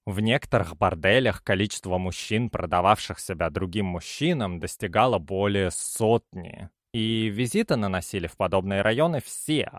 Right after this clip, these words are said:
особенно славились визитами находящиеся вне монастырей буддистские монахи. Оценителями мужчин-проституток первостепенно являлись образованные граждане с высоким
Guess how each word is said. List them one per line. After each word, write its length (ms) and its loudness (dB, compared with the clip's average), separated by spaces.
особенно 560 0
славились 560 0
визитами 580 -4
находящиеся 960 0
вне 360 0
монастырей 760 -4
буддистские 880 -4
монахи. 1000 -4
Оценителями 840 0
мужчин-проституток 1500 -4
первостепенно 760 -2
являлись 600 0
образованные 920 0
граждане 880 -2
с 180 -10
высоким 800 -2